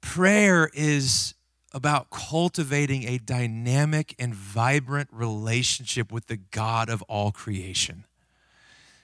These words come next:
So we could say prayer is about relationship. Number one.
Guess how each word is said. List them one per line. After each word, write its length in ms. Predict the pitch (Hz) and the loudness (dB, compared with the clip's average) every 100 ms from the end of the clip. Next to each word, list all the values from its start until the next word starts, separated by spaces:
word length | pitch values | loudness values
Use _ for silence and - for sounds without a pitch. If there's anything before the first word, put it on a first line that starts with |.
| - | 0
So 160 | - | 6
we 80 | 160 | 8
could 160 | 170 156 | 8 6
say 180 | 165 | 4
prayer 840 | 135 - - 175 226 156 110 156 - _ _ _ _ | 4 0 2 4 6 4 2 -4 -8 _ _ _ _
is 140 | 139 | -2
about 340 | 151 143 147 - _ _ _ _ _ | 4 6 6 4 _ _ _ _ _
relationship. 840 | - 139 139 139 127 117 - 98 - _ _ _ _ _ _ _ _ _ _ | 0 2 4 2 2 -2 -2 -4 -8 _ _ _ _ _ _ _ _ _ _
Number 220 | 143 175 | 4 6
one. 280 | 190 196 123 | 8 6 4